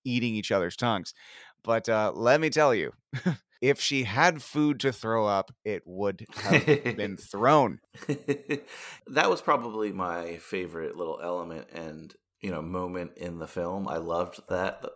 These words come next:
Speaker 2: like, the whole, oh, you know, the, her zombie turn, but then that we, how we revisit them like that. Like, I thought that was
Speaker 1: Mm.
Speaker 2: pretty cool. <laughs> Oh, another note I just had about the overall feel of the film.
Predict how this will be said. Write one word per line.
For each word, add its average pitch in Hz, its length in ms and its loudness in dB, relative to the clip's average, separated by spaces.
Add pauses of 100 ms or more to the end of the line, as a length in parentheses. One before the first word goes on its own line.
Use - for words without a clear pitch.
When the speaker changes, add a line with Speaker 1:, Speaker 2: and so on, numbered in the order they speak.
Speaker 2:
like, 76 240 -8
the 78 140 -8
whole, 82 360 -10 (420)
oh, - 240 -6
you - 160 -4
know, - 180 -12 (240)
the, - 200 -6
her 110 240 2
zombie 98 360 4
turn, 95 360 -4
but 98 120 -6
then 120 140 -2
that 117 160 2
we, 110 120 -8
how 123 200 2
we 117 140 0
revisit 95 560 -4
them 135 380 -2
like 151 220 -4
that. 156 300 -4 (300)
Like, 123 80 -8
I 254 60 0
thought 143 140 2
that 135 120 6
was 104 140 0
Speaker 1:
Mm. 87 40 -12
Speaker 2:
pretty 87 220 -4
cool. 73 320 -8 (340)
<laughs> - 680 -2 (480)
Oh, 117 180 -4
another 175 280 0
note 110 320 2
I 95 120 0
just 95 200 -6
had 92 160 2
about 85 160 -2
the 92 140 -6
overall 87 500 0
feel 95 500 -2
of 85 200 -2
the 82 100 -8
film. 80 640 -10